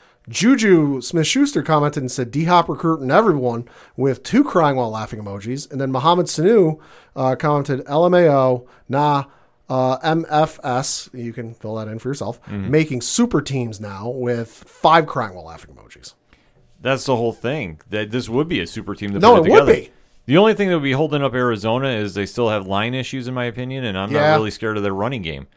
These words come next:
Speaker 1: Yeah.
Speaker 2: But then again, if you have those two guys on the corners, you don't really need a running game. This will be like when Anquan Boldin and Larry Fitzgerald were there.
Speaker 1: Well, fuck, you got DeAndre Hopkins and you, and you got A J Green, which if he's anything akin to the A J Green of old,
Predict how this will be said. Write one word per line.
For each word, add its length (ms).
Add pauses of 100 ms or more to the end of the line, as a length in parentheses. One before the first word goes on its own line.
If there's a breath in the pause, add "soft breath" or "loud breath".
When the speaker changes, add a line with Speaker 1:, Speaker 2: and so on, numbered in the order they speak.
Speaker 1:
Yeah. 240 (100)
Speaker 2:
But 200
then 120
again, 220
if 100
you 80
have 80
those 220
two 80
guys 200
on 120
the 360
corners, 480 (520)
you 120
don't 280
really 320
need 440
a 60
running 340
game. 220
This 140
will 80
be 100
like 140
when 100
Anquan 380
Boldin 260
and 140
Larry 180
Fitzgerald 600
were 140
there. 320
Speaker 1:
Well, 120
fuck, 320
you 80
got 200
DeAndre 380
Hopkins 480
and 180
you, 200
and 160
you 80
got 340 (240)
A 140
J 160
Green, 300
which 220
if 200
he's 160
anything 520
akin 380
to 60
the 120
A 140
J 180
Green 280
of 120
old, 300